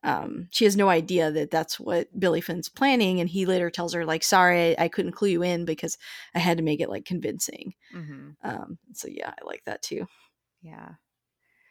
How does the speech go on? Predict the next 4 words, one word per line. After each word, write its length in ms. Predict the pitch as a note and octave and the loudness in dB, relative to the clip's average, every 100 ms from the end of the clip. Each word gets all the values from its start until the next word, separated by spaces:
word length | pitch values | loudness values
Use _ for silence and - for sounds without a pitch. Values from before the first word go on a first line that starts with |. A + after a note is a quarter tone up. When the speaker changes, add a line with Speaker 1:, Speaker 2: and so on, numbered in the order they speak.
| _ _ _ _ _ _ _ _ _ _ _ _ _ | _ _ _ _ _ _ _ _ _ _ _ _ _
Speaker 2:
Yeah, 160 | E3 D#3+ | -16 -10
Billy 260 | A#3 C#4+ | -6 -6
Flynn 320 | - F#3+ F3 | -8 -10 -10
is, 400 | D#3+ D3+ D#3 - | -10 -14 -16 -20